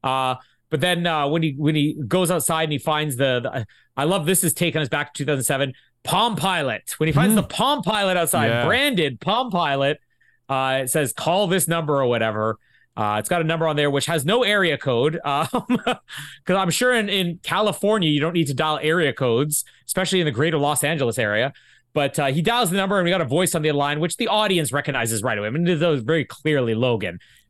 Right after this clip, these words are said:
Speaker 1: And Jackson made a conversation, "Who is this? Who is this?" Uh, it's like, "It's Charles Logan and we gotta talk." Now, when I'm saying this is potential Hall of Fame, I think this is the, uh, the icing on the cake. The show's jumped the shark already. I'm willing to,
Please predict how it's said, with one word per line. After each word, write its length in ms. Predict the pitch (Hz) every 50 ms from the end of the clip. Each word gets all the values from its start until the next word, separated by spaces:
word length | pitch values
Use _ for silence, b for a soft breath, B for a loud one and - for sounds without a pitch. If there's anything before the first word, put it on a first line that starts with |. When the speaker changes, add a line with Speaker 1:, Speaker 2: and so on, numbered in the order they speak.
| b
Speaker 1:
And 100 | 147 147
Jackson 320 | 131 190 180 - - 170 143
made 100 | 156 151
a 20 |
conversation, 400 | 139 143 143 135 123 - 107 95 B B B B B B
"Who 200 | - 370 339 226
is 140 | 175 143 -
this? 200 | 135 127 - -
Who 180 | - 262 262 190
is 160 | 151 127 104
this?" 280 | 98 104 90 - - -
Uh, 260 | 127 117 113 110 107
it's 100 | 110 98
like, 120 | 117 110 107
"It's 360 | 120 131 147 147 - - -
Charles 480 | - - - 139 139 165 180 196 170
Logan 380 | 175 226 226 190 160 151 143 123
and 80 | 117 117
we 180 | 117 147 151 131
gotta 280 | 110 131 113 101 95 95
talk." 320 | - - 107 92 85 - - b b b b b b b b b
Now, 180 | 175 175 185
when 120 | 196 208 247
I'm 100 | 285 294
saying 180 | - 285 254 208
this 120 | 220 185
is 60 | 185
potential 340 | 156 - - 190 190 151 151
Hall 180 | 120 156 156 135
of 80 | 120 -
Fame, 240 | - 139 131 127 127 -
I 100 | 185 240
think 160 | 277 262 180 143
this 180 | 185 185 -
is 120 | 175 147 -
the, 140 | - - -
uh, 100 | - 151 -
the 260 | - 147 123 127 135 -
icing 240 | 135 127 - 147
on 60 | 135 113
the 60 | -
cake. 280 | - - 151 170 165 - b b b b b b b _ _ _ _ _ - - _ _ _ _ _ _ _
The 160 | 185 170 202 202
show's 320 | - - 285 285 262 170
jumped 200 | 123 202 190 190
the 60 | -
shark 300 | - - - 135 127 -
already. 260 | 127 107 101 190 107
I'm 180 | - 156 190 180
willing 300 | 165 214 220 214 202 185
to, 280 | - - 180 175 165 147